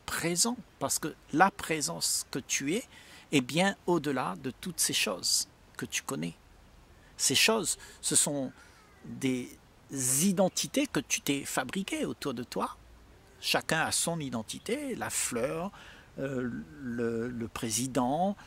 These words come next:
euh, le garçon, la fille, et tout, tout le monde joue son rôle.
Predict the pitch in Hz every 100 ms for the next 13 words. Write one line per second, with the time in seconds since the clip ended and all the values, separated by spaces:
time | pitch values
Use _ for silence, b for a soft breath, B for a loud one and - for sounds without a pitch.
0 | B - 127 127 127 127 123 123 131 -
1 | - 139 160 196 156 131 - 156 190 202
2 | 143 - 170 - - - 214 135 214 -
3 | 180 - 170 143 131 127 123